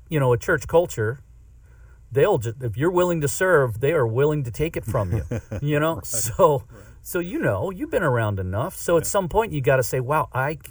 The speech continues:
Speaker 1: I have to say no to this," 'cause it's scriptures in there too, is let your yes be yes and your no be no.
Speaker 2: Mm-hmm.
Speaker 1: So it's kind of the concept of boundaries is what I mean by that.
Speaker 2: Yeah, so the, uh, the whole projecting <laughs> the,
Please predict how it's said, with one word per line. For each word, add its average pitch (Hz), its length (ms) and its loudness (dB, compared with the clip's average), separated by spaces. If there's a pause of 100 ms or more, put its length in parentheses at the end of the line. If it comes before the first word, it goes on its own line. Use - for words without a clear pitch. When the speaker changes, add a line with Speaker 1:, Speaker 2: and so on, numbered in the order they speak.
(160)
Speaker 1:
I 135 180 -2
have 123 300 -6
to 117 80 -12
say 117 440 -2 (540)
no 135 380 2
to 107 80 0
this," 101 180 -4
'cause 131 200 -2
it's 135 140 -8
scriptures 127 460 -2
in 131 140 0
there 123 100 -2
too, 208 160 -10
is 120 100 -6
let 117 200 -2
your 127 80 -4
yes 110 320 2
be 123 120 -10
yes 95 360 -2
and 147 100 -6
your 147 140 0
no 98 200 0
be 120 200 -4
no. 185 440 -6
Speaker 2:
Mm-hmm. - 280 -18
Speaker 1:
So - 100 -10
it's 180 100 -6
kind 220 200 -2
of 170 40 0
the 143 80 0
concept 120 520 -4
of 95 100 -6
boundaries 92 440 -6
is 101 120 -8
what 95 100 -4
I 92 60 -4
mean 87 160 -6
by 82 140 -4
that. 82 180 -8 (640)
Speaker 2:
Yeah, 107 220 0
so 117 340 -2
the, 113 320 -2
uh, 104 120 0
the 101 100 -2
whole 160 240 0 (260)
projecting 110 720 -4 (500)
<laughs> - 520 -20
the, 104 280 -2